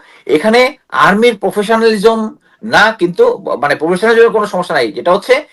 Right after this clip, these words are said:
ইন্ডিয়া ভালো মতো বুঝতে পেরেছে যে রৌমারী পদুয়ায় তারা যেভাবে হেরে গিয়েছিল only মিলিটারি অফিসারদের জন্য,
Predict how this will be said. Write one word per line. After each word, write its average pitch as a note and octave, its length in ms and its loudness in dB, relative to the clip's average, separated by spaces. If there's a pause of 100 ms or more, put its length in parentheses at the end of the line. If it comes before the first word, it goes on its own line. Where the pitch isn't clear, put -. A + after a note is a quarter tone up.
(380)
ইন্ডিয়া A#3 680 0 (560)
ভালো G3 300 4
মতো A#3 240 2
বুঝতে G3 320 0
পেরেছে G3+ 340 0
যে F3 160 2
রৌমারী F#3+ 440 2
পদুয়ায় F3+ 500 2
তারা D#3+ 240 4
যেভাবে E3+ 360 -2
হেরে D3 360 2
গিয়েছিল G3+ 300 2
only G3+ 280 0
মিলিটারি F#3 340 -2
অফিসারদের C3 420 -4
জন্য, - 180 -14